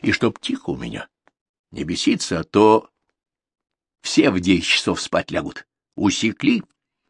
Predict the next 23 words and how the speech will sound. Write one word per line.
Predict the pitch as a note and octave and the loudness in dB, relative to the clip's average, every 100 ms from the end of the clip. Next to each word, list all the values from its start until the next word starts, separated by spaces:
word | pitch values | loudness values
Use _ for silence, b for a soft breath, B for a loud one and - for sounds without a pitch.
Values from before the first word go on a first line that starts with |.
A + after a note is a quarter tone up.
| _ | _
грозно | - F#2 D#2+ C#2+ F2+ F2 | -4 -2 -2 -2 -6 -8
спросил | - E2+ - F2+ | -8 -8 -6 -8
папа. | - D#2+ - _ _ _ _ _ _ _ _ _ _ _ _ _ _ _ _ _ _ _ - | -8 -14 -16 _ _ _ _ _ _ _ _ _ _ _ _ _ _ _ _ _ _ _ 2
Мы | A2+ A2+ | 4 6
дружненько | A#2 A3+ A3+ A3 G#3+ G#3 | 4 4 6 4 4 4
закивали | E3+ E3 G3+ G#3+ D#3 | 4 2 4 6 8
головами | F#2+ G#2 A2 A2+ G3 A#3 F3+ | 8 8 8 8 6 6 4
и | - C3 | 4 4
некоторое | C#3+ C#3+ - A2+ G#2 | 6 2 2 2 2
время | G2 F#2+ F#2 | 4 4 4
молча | F2+ G2+ G2 E2 D#2 - - E2 | 4 6 4 2 -2 -6 -4 -6
пили | - E2 E2 | -8 -8 -8
горячий, | D#2+ D2+ G2+ C#3+ - E3 | -6 -2 0 0 -2 -8
крепчайший | - - - - G3+ B3 - - | -10 -14 -10 -2 -2 -2 -4 -6
чай. | - - - - _ _ _ _ _ - | -6 -8 -8 -16 _ _ _ _ _ -20
Потом, | - A2 F#2+ | -6 -2 -2
потихоньку | G#2 F#2 F#2+ - G#2+ F2+ F#2 | -2 -4 -6 0 0 0 -4
собрав | - F2+ F#2 F2+ | -4 -2 0 0
грязную | F2+ F#2 D#2+ F2+ E2+ | 0 0 0 -2 -2
посуду, | F2 - - F2+ B B B | -4 -4 -4 -4 B B B
ушли | F#2 - F2+ | -6 -2 -4
к | - | -2
воде | F2+ F2 F#2+ | -2 2 0